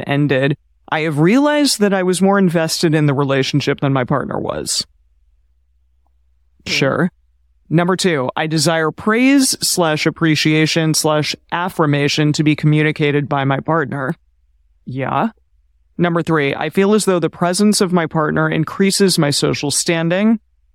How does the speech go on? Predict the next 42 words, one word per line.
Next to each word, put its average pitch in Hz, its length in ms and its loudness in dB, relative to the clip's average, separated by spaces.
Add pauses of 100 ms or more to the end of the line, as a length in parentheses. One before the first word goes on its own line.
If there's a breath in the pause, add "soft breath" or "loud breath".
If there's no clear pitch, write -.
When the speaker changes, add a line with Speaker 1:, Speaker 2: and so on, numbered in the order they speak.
(200)
Speaker 1:
Number 160 280 2
four, 165 500 0
I 156 60 0
feel 156 220 0
more 147 180 0
confident 175 580 0
and 156 160 0
secure 151 460 0
when 147 160 -2
I 143 100 -2
am 143 140 -2
in 135 60 -2
a 135 60 -2
relationship. 135 840 -4 (720)
Number 143 280 0
five, 165 480 -2
I 160 160 -2
am 151 180 -2
insecure 175 640 2
with 156 140 2
the 147 140 2
idea 147 320 2
of 131 100 -2
being 139 260 -4
single. 151 640 -2 (580)
Six, - 580 -2
I 160 100 -4
am 156 160 0
only 160 200 0
content 180 540 0
in 185 80 2
a 180 40 2
relationship 160 680 0
until 147 240 -2
I 139 80 -2
find 196 340 -2
another 196 420 0
better 160 480 0
option 147 540 -2
of 135 140 -4
a 139 40 -8
partner. 143 640 -4